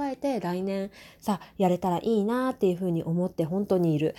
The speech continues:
だから、とりあえず、今揃えなきゃいけないものとしては、まずウィッグ揃えなきゃじゃん。ウィッ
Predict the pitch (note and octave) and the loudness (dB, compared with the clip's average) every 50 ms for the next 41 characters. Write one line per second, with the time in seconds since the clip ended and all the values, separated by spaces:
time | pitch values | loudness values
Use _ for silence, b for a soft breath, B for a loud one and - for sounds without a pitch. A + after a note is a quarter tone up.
0 | B B B B - G3 - E3+ E3+ F3+ F3 E3 E3+ G3 F#3+ G#3+ A3 G#3 F#3 D#3+ | B B B B -8 -6 -2 0 2 2 2 0 0 0 2 2 2 2 2 0
1 | F3 F3+ F3 E3+ D#3+ - - G3+ G#3+ G#3 F#3+ E3 - F3+ F#3 G3 G3 F#3+ F3+ E3+ | 2 2 2 2 2 0 -4 -4 -4 -4 -2 -2 0 2 2 2 2 2 0 -2
2 | E3+ D#3 D3+ E3+ E3 E3+ E3 E3 E3 E3 E3+ E3+ E3+ E3 D#3+ D3+ D3 - D#3 D3+ | -2 -2 -2 -2 -2 -2 -2 0 0 0 0 0 -2 -2 -4 -6 -6 -4 -4 -2
3 | D#3 D#3 D#3 D#3 E3+ F3+ F3 E3 D#3 E3 D#3+ E3 - G#3 - - G3+ G3+ G3+ G3 | -2 0 0 0 0 0 0 2 2 2 0 0 -4 -6 -4 -2 0 0 2 0
4 | E3+ D#3+ D3 - C#3+ - D3 E3 E3 - F3 F3 E3+ | 0 -2 -4 -4 -6 -6 -6 -6 -4 0 0 -2 -2